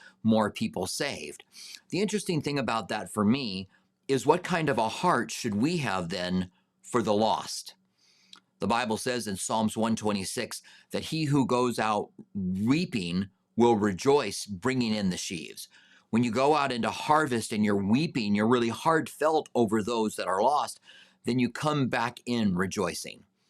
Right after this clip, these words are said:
Remember, the church has a job. We have a,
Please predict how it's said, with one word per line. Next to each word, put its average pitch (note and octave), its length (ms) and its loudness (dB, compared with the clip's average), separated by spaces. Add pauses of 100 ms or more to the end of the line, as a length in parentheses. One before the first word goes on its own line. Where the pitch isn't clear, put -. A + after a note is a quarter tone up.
(300)
Remember, B2 400 4
the F#2+ 100 -4
church D3 640 -2 (220)
has A2 240 -4
a G#2 40 -4
job. F#2 600 -2 (260)
We D#3 120 0
have C#3 140 -2
a, F#2 220 -4